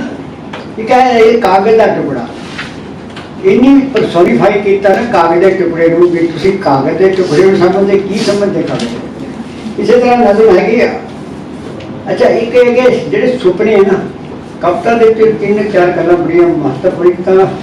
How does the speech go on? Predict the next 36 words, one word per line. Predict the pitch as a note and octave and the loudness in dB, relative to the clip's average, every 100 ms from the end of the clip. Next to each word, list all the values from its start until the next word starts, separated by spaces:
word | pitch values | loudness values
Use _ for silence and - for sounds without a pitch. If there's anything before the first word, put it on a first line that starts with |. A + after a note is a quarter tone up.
| - - - | -12 -14 -10
ਸੁਪਨਾ, | D#3 - D#3 - - - - - - - - - - - - | -8 -4 -2 -2 -4 -12 -16 -16 -16 -16 -16 -16 -16 -16 -8
ਜਿਸ | G3 G#3 - - | -6 -6 -8 -2
ਕਵੀ | F3+ A#3 | 0 2
ਕੋਲ | A3+ F#3+ | 0 0
ਸੁਪਨਾ | - D3 E3 G#3 | 0 -2 0 2
ਹੀ | A3 | 4
ਨਹੀਂ | G3 F#3+ | 4 4
ਹੈ | C#3 | 4
ਨਾ, | C#3 F3 - - - - - - - | 2 0 -6 -12 -14 -14 -14 -10 -2
ਉਹ | F3+ | 2
ਵਧੀਆ | F3+ G#3+ | 4 4
ਕਵਿਤਾ | A3 - - F3 | 2 0 0 2
ਨਹੀਂ | F3+ | 2
ਲਿਖਦਾ। | - B2 A2+ - C3+ | 2 -2 -6 -8 -4
ਦੂਜੀ | C#3+ A3 | -4 0
ਹੁੰਦੀ | D#3 F3 G#3+ | 2 2 2
ਗੱਲ | F#3+ G3 - | 0 0 -2
ਕਲਪਨਾ, | E3 C#3+ C3+ A#2+ - - - - - - - - | -2 -2 -2 -6 -8 -12 -14 -14 -14 -14 -14 0
ਤੀਜੀ | F3+ F3 A3 | 0 2 2
ਗੱਲ | G3 | 2
ਹੁੰਦੀ | - | 2
ਸੰਵੇਦਨਾ, | E3+ E3 D3 D#3+ D#3 C3+ | 2 2 4 4 4 2
ਚੌਥੀ | - G3+ - F#3 | 2 0 2 2
ਹੁੰਦੀ | G3 A#3+ | 0 0
ਭਾਸ਼ਾ। | - - - - - - - - - - - - - - G#3+ | -2 -4 -6 -12 -14 -16 -16 -16 -16 -16 -16 -12 -12 -2 2
ਇਸ | B3+ B3 | 2 4
ਬੇਟੇ | A#3 E3+ E3+ A#3 G#3+ | 2 4 4 4 4
ਕੋਲ | F#3 F#3 F3+ - - - - - - | 2 2 -2 -4 -10 -14 -14 -6 0
ਚਾਰੇ | - B3 C4+ | 2 2 2
ਗੱਲਾਂ | A#3 G#3 F3+ | 2 2 2
ਜਿਹੜੀਆਂ | F#3 F#3+ | 2 4
ਨੇ | F3+ - | 4 2
ਕਵਿਤਾ | E3+ E3 E3 | 0 -2 -2
ਲਿਖਣ | D#3 C#3+ C#3+ C#3+ | -2 -2 2 2
ਦੇ | |
ਲਈ | C3 B2+ | 2 0